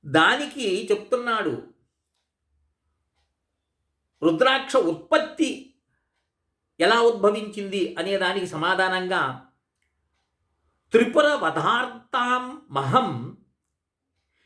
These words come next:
నిమీలితాక్షో అభవం స్థేభ్యో జల బింధోవో భూమౌ పతితాస్తే రుద్రాక్ష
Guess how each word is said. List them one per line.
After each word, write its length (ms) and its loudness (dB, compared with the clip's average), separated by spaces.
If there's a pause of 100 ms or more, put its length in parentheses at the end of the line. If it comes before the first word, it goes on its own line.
(120)
నిమీలితాక్షో 1800 2 (680)
అభవం 800 0 (800)
స్థేభ్యో 1160 2 (540)
జల 400 0 (160)
బింధోవో 1120 2 (840)
భూమౌ 840 4 (580)
పతితాస్తే 1400 0 (520)
రుద్రాక్ష 1200 -2